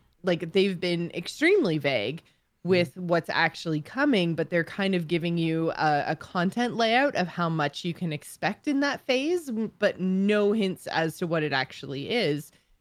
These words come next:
Speaker 1: And a lot of them, um, like, Dead by Daylight is very, is very similar, where they're like, "Here are all the quality of life features that we're working on and where we think they're gonna land in terms of the year." But,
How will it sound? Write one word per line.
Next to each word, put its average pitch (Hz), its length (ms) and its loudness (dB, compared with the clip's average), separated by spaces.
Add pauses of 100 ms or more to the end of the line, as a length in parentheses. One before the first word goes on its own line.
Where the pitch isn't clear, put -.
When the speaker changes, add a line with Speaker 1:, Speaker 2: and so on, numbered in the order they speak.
(140)
Speaker 1:
And 202 420 0
a 196 100 0
lot 180 360 0
of 196 80 0
them, 196 200 2
um, 170 460 2
like, 170 180 2
Dead 180 200 2
by 170 80 2
Daylight 170 400 2
is 156 100 -2
very, 151 240 0 (160)
is 156 160 -4
very 156 180 0
similar, 160 560 0 (300)
where 185 160 4
they're 180 160 4
like, 160 240 2
"Here 196 260 2
are 175 200 6
all 160 180 4
the 156 460 0
quality 165 420 0
of 156 140 -2
life 247 200 2
features 220 420 -4
that 190 120 0
we're 185 120 -2
working 180 380 -2
on 175 280 2
and 160 180 -2
where 151 220 2
we 160 120 0
think 156 240 -6
they're 160 120 -4
gonna 151 200 -2
land 180 360 0
in 165 100 0
terms 160 300 -4
of 139 80 -4
the 143 80 -4
year." 190 280 2
But, 165 260 0